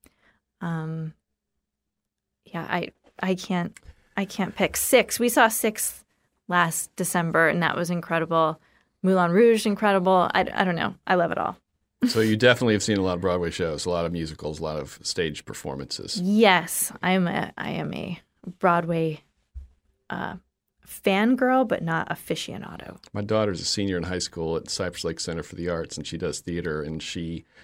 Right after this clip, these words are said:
Speaker 2: has brought all that into my life over the course
Speaker 1: Oh,
Speaker 2: of the last
Speaker 1: good.
Speaker 2: fifteen years. So I know all the things you were
Speaker 1: Yeah,
Speaker 2: talking about,
Speaker 1: my,
Speaker 2: I know. <laughs>
Speaker 1: my mom is the founder of the New Phoenix Theater in
Speaker 2: Oh,
Speaker 1: Fort
Speaker 2: really?
Speaker 1: Myers.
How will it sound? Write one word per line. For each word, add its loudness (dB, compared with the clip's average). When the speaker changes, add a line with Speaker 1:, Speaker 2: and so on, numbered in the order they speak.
Speaker 2:
has -8
brought -2
all 2
that 2
into -2
my -2
life -4
over -6
the -8
course -6
Speaker 1:
Oh, 6
Speaker 2:
of 4
the 2
last 4
Speaker 1:
good. 2
Speaker 2:
fifteen -6
years. -6
So -2
I 2
know 8
all 4
the 2
things 4
you 6
were 8
Speaker 1:
Yeah, 10
Speaker 2:
talking 10
about, 10
Speaker 1:
my, 10
Speaker 2:
I 8
know. 8
<laughs> -4
Speaker 1:
my 8
mom 8
is 6
the 4
founder 6
of 2
the 0
New 6
Phoenix -4
Theater -2
in 2
Speaker 2:
Oh, 8
Speaker 1:
Fort 8
Speaker 2:
really? 8
Speaker 1:
Myers. 0